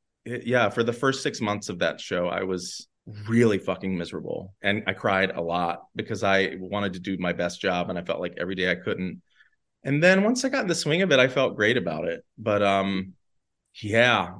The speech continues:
I think Jersey Boys is one of the best. Uh, it's definitely the best jukebox musical, I think, out there.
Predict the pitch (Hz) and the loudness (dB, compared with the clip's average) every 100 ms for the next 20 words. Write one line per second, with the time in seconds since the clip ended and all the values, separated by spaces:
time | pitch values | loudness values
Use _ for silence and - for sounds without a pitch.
0 | - 107 117 135 113 117 107 104 104 95 | -4 0 2 0 0 2 2 2 0 0
1 | 90 98 98 92 90 82 - 85 120 - | -2 -4 -4 -4 -8 -10 -4 0 0 -4
2 | - - _ _ _ _ _ 92 101 113 | -12 -20 _ _ _ _ _ -2 -2 -2
3 | - - 165 127 127 107 101 101 92 - | -4 4 6 6 2 2 2 2 2 0
4 | - - - 113 101 98 - 107 107 110 | -12 -18 -10 -6 0 -2 -2 -6 -4 -2
5 | 113 113 110 113 117 131 139 151 | 0 0 0 2 0 0 -2 -2